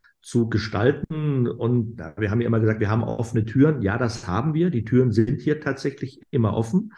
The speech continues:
Und auch dann wirklich, äh, ganz klar deutlich zu machen, wenn du eine Idee hast, dann komm, die Tür steht offen.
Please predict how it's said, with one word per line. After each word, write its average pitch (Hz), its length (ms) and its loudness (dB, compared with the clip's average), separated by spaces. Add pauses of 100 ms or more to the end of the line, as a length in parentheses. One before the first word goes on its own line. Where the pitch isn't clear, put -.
(500)
Und - 160 -2
auch 123 160 -2
dann 123 220 4
wirklich, - 520 0
äh, 123 220 0
ganz 147 280 -6
klar 131 200 -2
deutlich 131 380 -2
zu 135 100 -4
machen, 127 240 -2
wenn 135 120 2
du 139 60 2
eine 127 120 0
Idee 120 420 0
hast, 143 240 -6
dann 123 140 -2
komm, 185 240 2
die 107 120 0
Tür 143 280 -2
steht 147 260 -6
offen. 175 380 -6